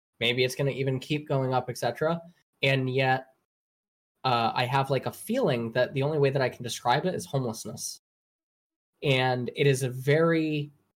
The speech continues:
um, it is a very uh, dark feeling, obviously. It's very devoid, um, o-, of anything, and it feels so empty and scary, right? And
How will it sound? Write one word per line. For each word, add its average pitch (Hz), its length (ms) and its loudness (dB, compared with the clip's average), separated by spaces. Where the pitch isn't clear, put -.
um, 113 760 0
it 151 100 2
is 131 140 0
a 123 40 0
very 139 520 4
uh, 117 360 0
dark 127 320 0
feeling, 139 360 -2
obviously. 147 380 -2
It's 143 100 -4
very 120 180 -4
devoid, 117 540 0
um, 113 580 -2
o-, 127 80 -4
of 123 200 -2
anything, 135 460 -2
and 120 100 -6
it - 120 -8
feels 147 580 0
so 180 420 0
empty 147 380 0
and 117 160 -2
scary, 131 600 -2
right? 139 300 0
And 139 540 2